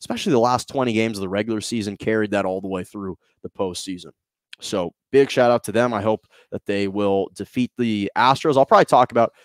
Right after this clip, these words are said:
the World Series on Wednesday. The first game is tomorrow night in Houston against the Astros. So that's all the time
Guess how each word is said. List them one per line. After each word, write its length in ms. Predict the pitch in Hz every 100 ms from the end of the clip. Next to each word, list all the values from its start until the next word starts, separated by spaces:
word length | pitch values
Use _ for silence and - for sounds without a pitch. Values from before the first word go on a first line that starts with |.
| _ -
the 60 | 113
World 260 | 117 113
Series 340 | - 120 113 104
on 200 | 104 101
Wednesday. 360 | 110 104 113
The 100 | 104
first 340 | - 123 117 -
game 260 | 113 113
is 100 | 104
tomorrow 380 | - 107 104 104
night 300 | 104 120 117 -
in 140 | 117 98
Houston 480 | 139 156 - 143 - _ _ _ -
against 520 | 95 95 90 - _ -
the 320 | 92 87 - -
Astros. 440 | 87 85 - 76 -
So 280 | 123 113 _ _ _ _ _ _ _ -
that's 180 | 143 185
all 120 | 160
the 80 | 160
time 360 | 151 151 151